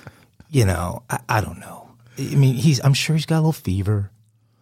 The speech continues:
You would have thought all those years in law enforcement, you know, he'd, his skin would be a little thicker, but he's legitimately sick. We know he's legitimately sick, but there's just a little bit too much of this Save Woody stuff going on. And so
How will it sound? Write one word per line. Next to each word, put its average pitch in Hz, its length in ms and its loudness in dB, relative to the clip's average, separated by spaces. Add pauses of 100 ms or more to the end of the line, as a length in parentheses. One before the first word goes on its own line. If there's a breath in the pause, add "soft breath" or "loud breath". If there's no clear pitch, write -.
(180)
You 117 60 -6
would 117 100 2
have 120 80 -2
thought 123 260 6
all 117 240 6
those 135 240 4
years 120 240 4
in 117 100 6
law 110 220 4
enforcement, 104 720 0
you 104 80 2
know, 85 200 -6
he'd, 104 200 -4 (380)
his 101 100 -10
skin 107 220 2
would 104 100 2
be 101 80 0
a 98 80 2
little 98 220 4
thicker, 104 420 -4
but 98 320 -2 (1160 loud breath)
he's 185 360 2
legitimately 123 540 4
sick. - 480 -6 (200)
We 117 160 2
know 110 200 6
he's 107 160 4
legitimately 92 560 0
sick, - 300 -6
but - 180 -2
there's 101 180 2
just - 400 -4 (260 soft breath)
a - 120 2
little 113 240 6
bit 90 240 -4
too - 160 2
much 85 260 -2
of 80 140 -2
this 85 340 -4 (540 loud breath)
Save 101 280 2
Woody 87 220 -2
stuff - 340 -8
going - 280 -10
on. - 200 -14
And - 140 -6
so 98 320 4